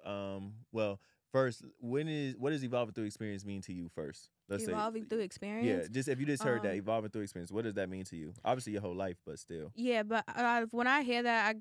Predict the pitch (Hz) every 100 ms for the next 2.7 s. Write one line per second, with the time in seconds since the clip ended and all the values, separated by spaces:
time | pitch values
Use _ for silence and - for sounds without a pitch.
0 | - 262 302 302 285 262 233 220 226 220
1 | 208 202 214 208 220 220 196 208 202 208
2 | 208 - - 196 190 175